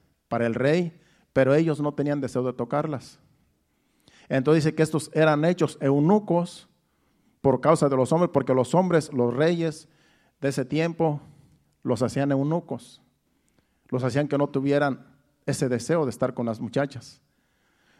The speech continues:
Dice, y ya, y dice, y sigue, y sigue diciendo, dice, "Y hay eunucos que asimismo se hicieron eunucos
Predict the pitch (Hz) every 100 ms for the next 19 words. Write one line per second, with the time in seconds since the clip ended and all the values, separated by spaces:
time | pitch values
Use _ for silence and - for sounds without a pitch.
0 | - 139 147 151 139 139 151 147 135 143
1 | - 143 127 143 135 131 135 139 139 165
2 | 160 135 135 - 135 143 185 196 180 175
3 | 160 165 170 - _ _ _ _ _ _
4 | 147 131 - 165 170 214 202 202 139 127
5 | - 131 139 - 151 160 175 214 170 151